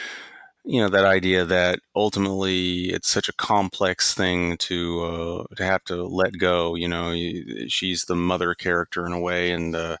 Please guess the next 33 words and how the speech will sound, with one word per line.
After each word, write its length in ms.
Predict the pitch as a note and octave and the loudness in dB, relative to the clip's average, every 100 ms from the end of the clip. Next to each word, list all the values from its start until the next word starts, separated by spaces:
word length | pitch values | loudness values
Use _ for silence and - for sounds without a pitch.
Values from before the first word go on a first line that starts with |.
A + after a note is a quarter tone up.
| - - - - - - - - | -10 -14 -14 -14 -18 -20 -20 -8
and 800 | F2+ F2 E2+ E2 E2 E2 D2 | -4 -2 -2 -4 -4 -6 -10
he 200 | F#2 F#2+ | -8 -6
develops 800 | F#2 F2 F2 F2 - - - - - | -2 2 2 2 0 0 0 -2 -8
quickly 640 | - A2 G#2 G2+ G2 F#2+ | -4 0 2 4 4 2
and 260 | E2+ E2 E2+ | 0 0 -2
ultimately 400 | E2+ - F2 F2 | -4 -4 -4 -4
comes 300 | - F2+ E2+ | -4 -4 -4
to 120 | F2+ | -4
his 100 | F2+ | -2
own 160 | F2+ F2 | -2 -2
conclusion, 500 | F2+ - G2+ F2+ F2 | -6 -2 -2 0 -2
a 40 | |
very 340 | E2 E2+ E2+ F2 _ | -2 0 -2 -6 _
painful 460 | - G#2+ F#2+ F#2 F2 | -2 0 0 -2 -2
conclusion 880 | - F2 F#2+ F2 F2+ F2 F2 F2+ _ - | -4 -6 -2 -2 -2 -2 -2 -6 _ -10
for 200 | F#2 F2+ | -8 -2
her, 460 | G2 F#2 F2+ F2+ - - - - _ | 2 4 4 2 -2 -12 -14 -16 _
but 260 | F#2+ F2+ F2+ | -2 2 4
ultimately, 800 | G2 G2 F#2 F2+ F2+ F2 F2 F2+ - _ - - _ - | 2 0 -2 0 0 0 -2 -4 -14 _ -20 -20 _ -8
you 140 | F#2 | -6
know, 240 | E2+ F2 F2 | -4 -4 -4
it's, 220 | F2 - | -6 -8
it's 200 | F2 - | -4 2
out 180 | F#2+ F2+ | 4 4
of 140 | E2+ | 0
her 200 | - F2+ | -6 -6
hands 360 | E2+ C3+ A2 F2+ | 0 2 2 0
at 60 | |
that 200 | - - | -4 -4
point. 220 | - G2 A2 | -4 -6 -4
And 100 | - | -4
that's, 300 | F2 - - | -2 -2 -2
that's, 480 | F2 - - - | -4 -4 -6 -8